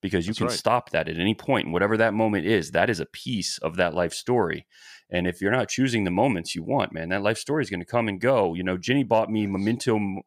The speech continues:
Speaker 1: Mori coins that I carry around that just literally means remember death. Because, you
Speaker 2: Yeah.
Speaker 1: know, it's, it's the only thing we know for certain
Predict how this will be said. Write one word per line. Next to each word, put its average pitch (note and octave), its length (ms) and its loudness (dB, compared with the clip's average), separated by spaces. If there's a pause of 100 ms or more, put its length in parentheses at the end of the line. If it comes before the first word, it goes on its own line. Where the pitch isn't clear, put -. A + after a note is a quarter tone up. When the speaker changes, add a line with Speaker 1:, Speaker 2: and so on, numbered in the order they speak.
Speaker 1:
Mori A2+ 380 0
coins E2+ 520 -4
that F2+ 120 -2
I E2+ 60 0
carry A2 320 0
around F#2 460 -2 (380)
that A#2 120 2
just C3 280 -2
literally C#3 560 2
means C#3+ 280 2
remember E3 420 2
death. G#3+ 400 -2 (960)
Because, D3+ 240 0
you E3+ 60 0
Speaker 2:
Yeah. F3+ 100 4
Speaker 1:
know, C4 200 2
it's, - 320 -4
it's - 240 -8
the E3+ 180 0
only A#3+ 240 2
thing A3 280 -6
we A3 140 -4
know G#3 240 -2
for G3 200 -2
certain - 420 -10